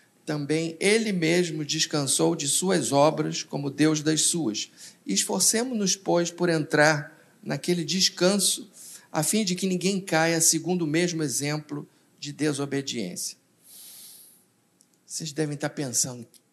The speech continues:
que que o pastor quer falar com isso?" Eu gostaria de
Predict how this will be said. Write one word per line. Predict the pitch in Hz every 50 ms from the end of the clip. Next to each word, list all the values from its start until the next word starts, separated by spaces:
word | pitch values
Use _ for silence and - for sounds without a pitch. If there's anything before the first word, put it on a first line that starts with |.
| _ _ _
que | - 170
que | - - 180
o |
pastor | 180 - 139 139 - - - 147 143 -
quer | - 156
falar | - - 143 135 135 131 -
com | - - 127 117
isso?" | 98 78 73 - - - - - _ _ _ _ _ _ _ _ _ _
Eu | - - 160
gostaria | 185 196 185 190 196 180 190 190
de | 185 185 196 196 185 180 175 165 156 147 113 -